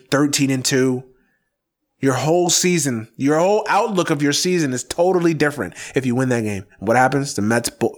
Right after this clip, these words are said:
first bullpen implosion happens. And if you've been a longtime Met fan like myself,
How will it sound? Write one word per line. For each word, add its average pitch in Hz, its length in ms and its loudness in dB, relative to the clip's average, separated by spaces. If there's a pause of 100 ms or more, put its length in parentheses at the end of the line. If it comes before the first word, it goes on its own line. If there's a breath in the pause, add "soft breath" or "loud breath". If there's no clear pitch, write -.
first 139 380 2
bullpen 135 440 2
implosion 92 480 -2 (220 loud breath)
happens. - 480 -6 (1800)
And 120 80 0
if 120 140 -2
you've 160 160 0
been 165 100 0
a 135 80 0
longtime 139 640 -2
Met 135 180 -2
fan 131 160 -2
like 117 160 -4
myself, 117 640 -6